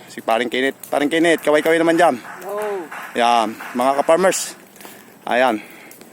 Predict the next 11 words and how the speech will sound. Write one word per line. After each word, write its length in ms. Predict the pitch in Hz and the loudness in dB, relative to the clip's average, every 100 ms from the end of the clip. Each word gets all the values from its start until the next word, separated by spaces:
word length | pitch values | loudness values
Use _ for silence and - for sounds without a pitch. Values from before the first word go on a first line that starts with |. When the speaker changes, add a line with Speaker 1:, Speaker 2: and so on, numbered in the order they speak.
| - - - | -20 -14 -4
Speaker 1:
Aming, 640 | 117 123 135 135 139 139 127 | 0 0 0 2 2 0 0
kahit 240 | 127 127 | -2 -2
kami 160 | 147 143 | -2 0
dalawa 320 | 139 143 151 | 2 4 4
muna 320 | 156 156 135 147 | 4 4 6 4
ulit, 240 | 151 143 - - - - - - - - | 2 0 -2 -16 -18 -20 -20 -20 -20 -6
dahil 240 | 107 113 | -4 -2
medyo 320 | 123 135 139 | 0 4 4
tinanghatanghali 720 | 135 135 127 131 135 135 139 143 | 2 0 2 2 2 0 0 2
kami, 320 | 160 143 143 - - | 2 2 0 -8 -6
aming 320 | 117 120 127 | -2 0 2